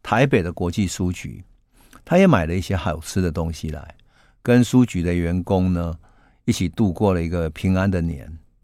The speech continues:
好，那谢雪红很喜欢吃长年菜，就是用闽南话讲的挂菜。那挂菜跟鸡汤煮在一起，然后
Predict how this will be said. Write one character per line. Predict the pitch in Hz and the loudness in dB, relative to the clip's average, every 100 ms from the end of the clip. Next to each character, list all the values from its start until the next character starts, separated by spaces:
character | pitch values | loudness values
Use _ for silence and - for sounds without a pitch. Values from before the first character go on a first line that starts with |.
| _ | _
好， | 87 76 - _ _ _ | -10 -10 -16 _ _ _
那 | 113 110 - _ _ _ _ _ | 2 4 2 _ _ _ _ _
谢 | - 143 | 2 4
雪 | 113 87 | 4 2
红 | 82 | 0
很 | 95 104 | 2 2
喜 | 95 | 2
欢 | 85 | 0
吃 | 87 95 | 0 -2
长 | 87 82 87 | 0 0 0
年 | 80 87 | -2 -4
菜， | - 78 | -4 -6
就 | 80 101 | -4 -4
是 | 98 | 0
用 | 101 87 80 _ _ _ | 0 -2 -6 _ _ _
闽 | 101 | 0
南 | 98 98 | 0 4
话 | 113 | 2
讲 | 98 78 | 2 -2
的 | 82 | -6
挂 | - 107 85 | 2 2 2
菜。 | - 69 78 _ _ _ | -6 -12 -14 _ _ _
那 | 117 | -2
挂 | 110 143 | 6 6
菜 | 110 87 | 6 0
跟 | 82 101 101 | -2 -2 0
鸡 | 107 101 | 2 0
汤 | 101 101 | 0 0
煮 | 101 82 | 0 -2
在 | 90 | -2
一 | 87 | -4
起， | 92 73 76 | -6 -8 -4
然 | |
后 | 90 | -2